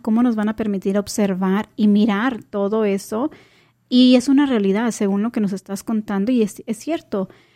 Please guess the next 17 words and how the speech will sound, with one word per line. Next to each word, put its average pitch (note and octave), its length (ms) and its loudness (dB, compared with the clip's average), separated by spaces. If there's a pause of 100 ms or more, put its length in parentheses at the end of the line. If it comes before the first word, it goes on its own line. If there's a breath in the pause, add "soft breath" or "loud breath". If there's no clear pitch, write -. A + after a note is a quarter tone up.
(280 soft breath)
Cargamos A3+ 520 2
a C4 40 2
veces B3 280 2
muchas B3+ 340 0
cosas B3+ 440 -2
de A#3+ 100 2
nuestro G3+ 320 0
linaje G3 480 0
sin G3+ 400 2
pensarlo G3+ 520 -4
y D4+ 60 -2
sin A#3 220 -2
saberlo, G3+ 480 0
e D#4+ 100 2
inconscientemente C4+ 920 2
lo A#3+ 100 2
repetimos. A3+ 560 0